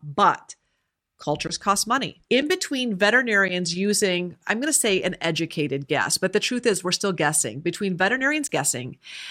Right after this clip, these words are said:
and people not giving the pills on time, people hiding it in food and their dog not eating it. They're trying to pill their cat, their cats go behind the plant and throw it up. Then animals start to get better on between day three and four. Those clinical symptoms go away. They're not peeing around your house. And people say, "Okay, day five," which is only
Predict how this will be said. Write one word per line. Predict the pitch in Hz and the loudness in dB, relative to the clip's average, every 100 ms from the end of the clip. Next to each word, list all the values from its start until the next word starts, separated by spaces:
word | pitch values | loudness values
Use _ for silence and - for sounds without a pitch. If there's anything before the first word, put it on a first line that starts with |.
| - | -4
and | 196 196 | -4 -2
people | - 262 - 226 214 | -6 -6 0 2 2
not | 190 196 202 208 | 4 4 4 2
giving | 233 240 | -8 -4
the | 240 | -4
pills | 240 208 196 | -2 -2 2
on | 202 202 | 2 0
time, | 202 170 160 165 | 0 2 2 0
people | 208 180 175 | -4 -2 0
hiding | 208 226 240 | 0 0 -2
it | 247 | -6
in | 214 | -6
food | - 185 | -2 0
and | 185 | 0
their | 185 | 0
dog | 165 160 160 | 2 2 2
not | 165 | -2
eating | 160 156 151 | -2 -4 -2
it. | 151 - | -2 -2
They're | 160 | -6
trying | - 269 | 0 0
to | 277 | 0
pill | 240 202 | -2 -2
their | 202 | 0
cat, | 196 165 - | 2 2 2
their | |
cats | - 185 - | -4 -4 -2
go | 190 | 0
behind | 190 196 | 2 0
the | 175 | -2
plant | 170 170 160 | -2 -2 -2
and | 165 | -2
throw | 165 143 | 0 2
it | |
up. | 127 - - - - - _ 170 156 _ _ _ _ 233 | 0 -4 -16 -14 -16 -20 _ -10 -10 _ _ _ _ 4
Then | 240 262 262 - | 6 4 0 -2
animals | 233 233 208 | 0 0 2
start | - 277 302 | 2 4 2
to | 294 | 2
get | 254 - | 0 2
better | 165 156 160 | 4 4 4
on | 180 | 2
between | 170 208 - 202 | 0 -4 -2 2
day | 202 | 2
three | 196 214 | 2 -2
and | 226 | -2
four. | 202 202 | 2 2
Those | 180 - | 2 0
clinical | 233 233 220 | -2 0 0
symptoms | - 196 196 - | 2 2 0 4
go | 190 | 6
away. | 175 165 | 6 4
They're | 170 | 4
not | 180 - | 2 2
peeing | - 220 | -2 -2
around | 202 190 | 0 0
your | 196 | 2
house. | 175 175 | 2 2
And | 180 | 0
people | 185 | -2
say, | 185 190 | 0 2
"Okay, | 208 240 214 | 2 4 2
day | 160 180 | 4 2
five," | - - 277 240 160 160 | 0 6 8 8 6 0
which | 185 | -2
is | 202 | -2
only | 208 202 - | 0 -2 -4